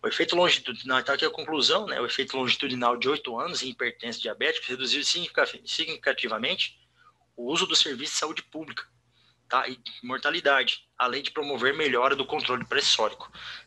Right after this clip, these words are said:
tá? Então, nós temos que avaliar isso pra quando nós tivermos o idoso adentrar o programa de exercício físico e ele tra-, trouxer o laudo médico ali com todos os itens, fazer uma comparação depois, não só com a avaliação,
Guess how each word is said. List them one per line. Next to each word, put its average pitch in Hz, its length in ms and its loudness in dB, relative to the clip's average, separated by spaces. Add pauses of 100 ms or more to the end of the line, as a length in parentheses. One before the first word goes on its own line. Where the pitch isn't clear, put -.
tá? 123 180 4
Então, 135 220 -2
nós 139 140 0
temos 156 220 0
que - 100 -4
avaliar 131 560 2
isso 196 360 2 (480)
pra 113 140 0
quando 208 380 2
nós 214 180 4
tivermos 156 480 0
o 151 60 0
idoso 123 360 -4
adentrar 127 460 0
o 190 80 4
programa 143 320 -2
de 117 60 -4
exercício - 480 -4
físico - 440 -6 (640)
e 135 60 -2
ele 139 140 -2
tra-, 135 240 2
trouxer 151 440 2
o 190 60 2
laudo 135 240 2
médico 131 400 -2 (760)
ali 123 320 0 (180)
com 139 160 -6
todos 156 320 4
os 127 160 4
itens, 151 580 0 (440)
fazer 190 440 4
uma 202 200 0
comparação 139 600 0
depois, - 600 -4 (160)
não 160 200 0
só 165 340 4
com - 140 -4
a 143 140 4
avaliação, 123 680 0